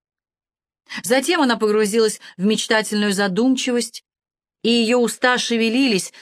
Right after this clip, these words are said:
и я услышал несколько слов, которые она повторила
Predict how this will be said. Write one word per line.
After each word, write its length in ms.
и 60
я 180
услышал 360
несколько 460
слов, 480
которые 380
она 120
повторила 600